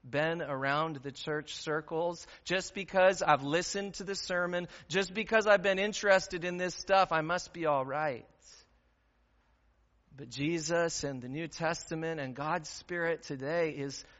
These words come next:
telling us there is a danger of deceiving yourself by being a hearer only.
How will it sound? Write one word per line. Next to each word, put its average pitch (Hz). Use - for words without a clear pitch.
telling 170
us 139
there 160
is 165
a 165
danger 196
of 165
deceiving 185
yourself 143
by 160
being 180
a 156
hearer 190
only. 160